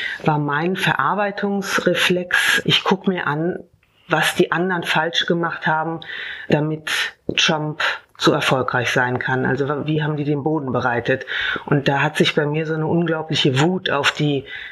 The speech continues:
vor allen Dingen auf die Demokraten aufgebaut, dass diese Partei, die eigentlich mal als eine Partei, die auch für den Arbeiter und die untere und die Mittelschicht war,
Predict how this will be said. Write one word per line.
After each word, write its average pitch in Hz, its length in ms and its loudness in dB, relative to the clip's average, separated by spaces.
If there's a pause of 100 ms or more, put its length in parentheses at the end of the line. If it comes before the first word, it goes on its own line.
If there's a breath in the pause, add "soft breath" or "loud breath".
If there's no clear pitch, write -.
vor - 160 2
allen 147 100 2
Dingen 156 120 2
auf 147 140 0
die 160 120 0
Demokraten 143 1040 0
aufgebaut, 127 960 0 (380 loud breath)
dass - 500 2 (100)
diese 160 240 4
Partei, 165 720 0
die 160 160 0
eigentlich 151 480 0
mal 147 320 0
als - 220 -2
eine 156 100 4
Partei, 151 540 0
die 147 180 0
auch 135 140 -2
für 147 300 2 (520 loud breath)
den 147 160 4
Arbeiter 156 680 0
und 143 220 0
die 139 420 2
untere 156 680 0
und 143 220 -2
die 147 60 2
Mittelschicht 180 680 2
war, 165 360 -2